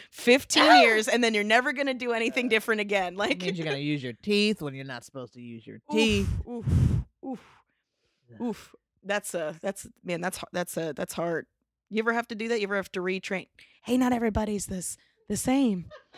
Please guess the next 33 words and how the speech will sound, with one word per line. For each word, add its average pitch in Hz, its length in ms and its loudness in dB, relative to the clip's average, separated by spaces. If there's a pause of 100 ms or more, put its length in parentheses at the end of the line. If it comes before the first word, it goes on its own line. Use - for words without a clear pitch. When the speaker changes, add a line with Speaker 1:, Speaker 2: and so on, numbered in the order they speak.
(680)
Speaker 1:
Not 294 100 2
everybody's 294 380 4
the 196 60 -2
same. 208 280 4
Speaker 2:
Retrain. 190 380 2
I'm 160 140 -4
like, 135 120 -4
"I 196 100 2
didn't 403 140 0
train 196 280 0
this 196 140 -2
fool 165 200 0
in 143 60 -4
the 143 80 -4
first 175 340 0
place. 117 340 -4
I 175 140 -2
will 123 120 -2
not 135 180 -4
be 143 60 -2
seeing 170 240 -4
this." 135 120 -6
I'm - 380 -12
thinking 240 160 -4
of - 0 -
one 165 240 -2
specific 165 420 -2
time, 123 300 -4 (200)
many, 180 280 0
many, 175 200 0
many 165 300 -2
moons 147 420 0
ago, 113 400 -4